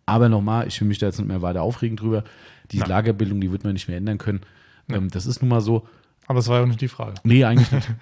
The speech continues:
Speaker 2: <laughs>
Speaker 1: Aber doch, na gut, klar, du
Speaker 2: Ja.
Speaker 1: hast die Bürste gesagt als,
Speaker 2: Na, natürlich.
Speaker 1: äh, als Benutzung, ne?
Speaker 2: Ja. Ähm,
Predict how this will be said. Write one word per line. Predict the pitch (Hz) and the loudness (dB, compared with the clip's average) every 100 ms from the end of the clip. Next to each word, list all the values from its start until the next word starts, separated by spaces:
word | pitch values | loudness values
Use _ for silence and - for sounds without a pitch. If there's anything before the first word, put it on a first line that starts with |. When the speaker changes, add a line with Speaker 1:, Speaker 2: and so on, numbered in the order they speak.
| - | -12
Speaker 2:
<laughs> | - - | -10 -2
Speaker 1:
Aber | 117 | 0
doch, | 180 139 | 2 4
na | 131 | 4
gut, | 190 156 | 4 2
klar, | 175 151 | 2 2
du | 117 | 2
Speaker 2:
Ja. | 123 | 2
Speaker 1:
hast | 123 | 2
die | |
Bürste | 120 131 | 0 -2
gesagt | 127 127 - | -2 -4 -2
als, | 131 123 | -2 -2
Speaker 2:
Na, | 120 | -2
natürlich. | 123 123 107 - | 0 0 -2 -6
Speaker 1:
äh, | - | -10
als | 110 | -8
Benutzung, | - 127 131 87 | -6 -6 -6 -8
ne? | 85 107 | -6 -6
Speaker 2:
Ja. | 120 - _ _ _ _ _ - | -8 -8 _ _ _ _ _ -6
Ähm, | 120 104 | -2 -2